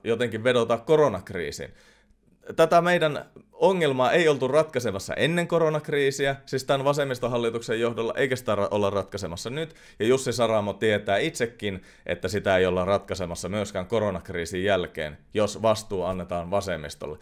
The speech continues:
Sen takia, äh, tämä hallitus on sysännyt kaikki nämä, tuota, vaikuttavat, äh,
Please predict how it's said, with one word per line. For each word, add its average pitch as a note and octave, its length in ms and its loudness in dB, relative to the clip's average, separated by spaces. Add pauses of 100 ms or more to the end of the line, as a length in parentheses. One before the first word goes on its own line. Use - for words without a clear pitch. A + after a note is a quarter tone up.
(200)
Sen D3 200 2
takia, A#2+ 360 2
äh, F#2 840 2
tämä B2+ 260 6
hallitus A#2 480 4
on G#2+ 160 -6
sysännyt A2+ 500 0
kaikki D3 600 0 (120)
nämä, G2+ 320 -2
tuota, G2+ 300 -2
vaikuttavat, G#2 720 0
äh, F2+ 340 -2